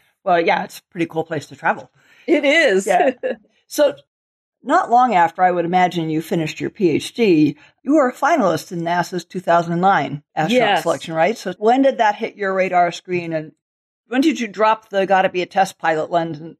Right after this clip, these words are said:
Speaker 1: and start to realize, "Well, no, wait a minute, I, I am an engineer, I am a scientist"?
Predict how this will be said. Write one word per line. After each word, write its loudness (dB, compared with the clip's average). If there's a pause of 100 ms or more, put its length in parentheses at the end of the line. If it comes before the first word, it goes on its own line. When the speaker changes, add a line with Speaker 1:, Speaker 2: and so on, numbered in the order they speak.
Speaker 1:
and -10
start -8
to -14
realize, 2
"Well, 2
no, 2
wait 4
a 2
minute, -2
I, -4
I 4
am 4
an 2
engineer, 0
I 2
am 0
a -4
scientist"? -4